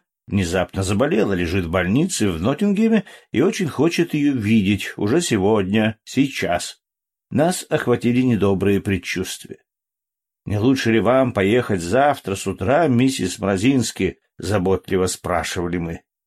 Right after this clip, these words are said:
"Ночью как-то неудобно путешествовать. Я надеюсь, что вы окажете мне маленькую услугу. Да вас и в больницу не пустят. И смогли бы присмотреть за Освальдом.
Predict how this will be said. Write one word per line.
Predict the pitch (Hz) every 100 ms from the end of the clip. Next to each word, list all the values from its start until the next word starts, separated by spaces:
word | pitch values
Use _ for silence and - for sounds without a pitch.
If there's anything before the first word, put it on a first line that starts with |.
| _
"Ночью | - 117 151 - 135
как-то | 131 131 131 - 120 113
неудобно | 110 110 92 110 190 226 233
путешествовать. | 226 226 190 - 87 - - - - _ _ _ _ _ _ _ -
Я | 120
надеюсь, | 120 127 135 131
что | - 131
вы | 131
окажете | 139 135 180 160 107 117
мне | 113 123
маленькую | 123 127 123 131 131
услугу. | 131 139 98 - - - _ _ _ _ _ _ _ _
Да | - 98
вас | 92 95 -
и | 98
в | 87
больницу | 95 92 110 226 - 226
не | 143
пустят. | - 120 - - 92 - - _ _ _ _ _
И | 151
смогли | - 185 175 240
бы | 247
присмотреть | 233 190 185 139 139 131 127 185
за | 127 127
Освальдом. | 95 90 98 98 87 92